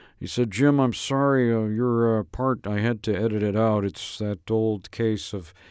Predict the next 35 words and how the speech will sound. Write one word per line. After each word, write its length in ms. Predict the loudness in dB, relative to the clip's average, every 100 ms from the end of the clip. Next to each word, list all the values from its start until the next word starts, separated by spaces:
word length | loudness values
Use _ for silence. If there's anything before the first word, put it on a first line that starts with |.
| -20 -20 _
having 340 | -6 -2 -4
to 100 | -4
kill 320 | -8 -2 0 2
your 160 | 0
children." 640 | -2 0 0 0 0 -2 -4 -16 -20 _ _ _ -18 -10
Um, 420 | -8 -6 -8 -10 -14
I 60 | -10
think 180 | -10 -8
he 60 |
said 240 | -8 -8 -8
something 240 | -8 -8
like 100 | -6
that. 120 | -2
Anyway, 200 | 0 0
words 320 | 2 2 2 -2
to 80 |
that 180 | -2 -2
effect. 380 | -4 -2 -4 -4 _ -20 _
So 240 | 0 2
I 60 | 4
thought, 260 | 4 2 4
"Well, 120 | 2
I 80 | 2
just 160 | -2
didn't 140 | -4 -2
make 160 | -2
it 80 | -2
in 80 | -2
the 100 | -2
episode," 520 | -4 -6 -2 0 -2 _ _ _ _ -8
but 120 | -2
then 160 | 0
I 80 | -2
continued 500 | -4 -8 -4 -4 -4
to, 340 | -4 -6 -6